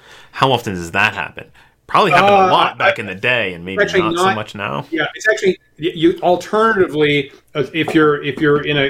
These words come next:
Speaker 2: in a context where, uh, the D M is being tight-fisted about the spells, where you can't just pick stuff off the list, you have to go find it in the world. This, this also gives an opportunity to recreate,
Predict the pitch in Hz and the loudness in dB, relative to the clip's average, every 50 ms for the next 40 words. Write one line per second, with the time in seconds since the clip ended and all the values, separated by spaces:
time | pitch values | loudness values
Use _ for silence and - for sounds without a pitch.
0 | 135 - 139 131 127 - - - 160 160 156 - 160 143 - - - 147 135 143 | -2 -2 -2 -2 -4 -4 -2 -2 -2 0 0 0 -2 -2 -2 -4 -6 -2 0 2
1 | 139 135 135 131 127 135 - - 131 127 123 123 127 120 139 143 139 135 135 123 | 2 2 2 0 -2 -6 -8 -8 -6 -2 0 0 2 2 2 0 0 0 0 -2
2 | 113 - 139 123 117 117 - 139 135 - - 143 131 - - 127 120 123 131 127 | -2 -2 -2 -2 -2 -2 -2 -2 -2 -2 -2 -4 -4 -2 -2 -2 -2 0 -2 -2
3 | - 131 - - 147 147 151 160 165 156 - - - _ _ _ _ - 120 131 | -4 -6 -2 0 2 2 2 0 -2 -4 -8 -12 -18 _ _ _ _ -6 -2 -2
4 | 127 123 123 - - 147 131 127 131 123 - - 139 135 - - - 135 131 - | 0 0 -2 0 0 -2 0 0 -2 -4 -2 -2 -4 -4 -2 -2 -2 -2 0 0
5 | 135 127 123 - 143 120 110 120 127 143 147 - - - 131 123 123 - 117 117 | 0 -2 -2 -2 -4 -2 0 2 0 0 0 -4 -4 -2 -2 -2 -2 -2 -2 -4
6 | 123 - - - 127 131 135 127 127 127 127 123 117 110 113 123 127 127 127 131 | -4 -4 -4 -4 -2 0 0 0 0 0 -2 -6 -4 -2 0 2 2 2 2 2
7 | 127 123 - - - - _ _ - 127 139 131 - - - 143 139 135 - 156 | 0 -2 -4 -12 -20 -20 _ _ -4 -2 -2 0 -2 -4 -2 0 0 2 2 4
8 | 147 165 160 170 147 135 156 123 135 135 131 123 - 127 123 - 147 139 131 123 | 2 2 2 2 0 0 0 0 0 -2 -2 -2 -2 -4 -2 0 0 0 0 0
9 | - - 135 123 117 135 135 123 - - 135 131 131 139 143 127 120 - - - | 0 0 0 2 2 2 2 2 2 2 2 4 4 4 2 2 0 -4 -8 -16